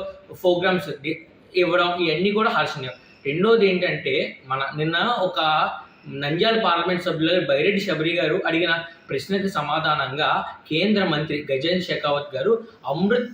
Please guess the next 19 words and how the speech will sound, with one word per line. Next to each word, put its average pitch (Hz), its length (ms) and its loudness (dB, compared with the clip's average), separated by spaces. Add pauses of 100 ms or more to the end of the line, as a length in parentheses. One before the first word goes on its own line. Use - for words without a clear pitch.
పథకం 156 420 0
ద్వారా 135 380 0 (360)
అదైతే 156 500 0
ప్రసాద్ 202 420 0
పథకం 170 240 -2
స్కీమ్ - 180 -6 (340)
దగ్గరలో 170 300 0
ఉన్న 196 140 2
ఆ, 139 500 0
ఆ, 139 260 -2 (160)
మన 156 380 -2
జిల్లాలో 160 360 0
ఉన్న 170 360 -2
అన్నవరాన్ని 147 960 -2 (500)
ఒక 151 180 -2
యాభై 151 260 2
వే, 147 380 0
యాభై 147 300 0
కోట్లతో 180 720 0